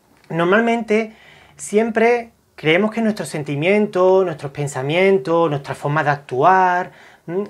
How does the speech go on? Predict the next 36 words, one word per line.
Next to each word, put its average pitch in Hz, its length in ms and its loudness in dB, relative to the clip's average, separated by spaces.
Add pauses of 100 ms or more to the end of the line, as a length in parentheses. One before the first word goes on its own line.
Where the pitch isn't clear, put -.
Lo 170 120 -2
va 180 120 4
generando 226 520 0
todo 202 220 4
lo 208 100 0
que 202 60 -2
ocurre 185 320 -4
fuera 156 340 -6
en 143 60 -6
nuestra 139 260 -8
vida, 117 380 -10 (180)
¿m? 196 160 -6
Las 240 160 -6
circunstancias, 151 840 -4
las 139 140 -4
personas, 151 840 -6
los 113 200 -8
obstáculos 123 480 -6
que - 140 -8
vienen 127 220 -4
a 123 80 -8
nuestra 120 320 -16
vida. 147 440 -4 (760)
Pero 156 160 4
algo 190 180 6
que 196 100 -8
estamos 226 320 -2
descubriendo 190 840 -2
y 185 80 -4
que 143 260 -6
habéis 143 340 -2
podido 165 300 -6
experimentar 160 640 -4
en 165 120 -4
estas 147 260 -10
semanas 175 640 -4